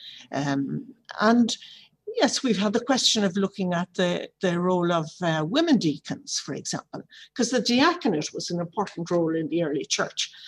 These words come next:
And the deacon was actually the person who did the works of mercy,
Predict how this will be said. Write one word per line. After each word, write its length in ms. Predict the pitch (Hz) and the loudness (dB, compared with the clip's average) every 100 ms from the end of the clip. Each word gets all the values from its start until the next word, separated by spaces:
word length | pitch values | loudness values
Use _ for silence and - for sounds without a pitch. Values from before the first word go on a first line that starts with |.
| - - - - | -18 -18 -14 0
And 280 | 214 226 214 | 6 6 6
the 80 | 208 | 4
deacon 640 | 294 359 - 196 170 165 - _ | 2 0 -2 0 0 -4 -10 _
was 200 | 175 185 | -4 -2
actually 440 | 196 185 - 175 170 | -2 -2 -4 -4 -4
the 100 | 165 | -6
person 420 | - 185 - 160 | -4 -4 -4 -4
who 220 | 156 170 | -4 -2
did 200 | 160 208 208 | 4 4 4
the 60 | |
works 340 | - 208 - 196 | 2 0 -4 -4
of 80 | - | -2
mercy, 520 | 240 247 - - - | -2 -2 -2 -4 -8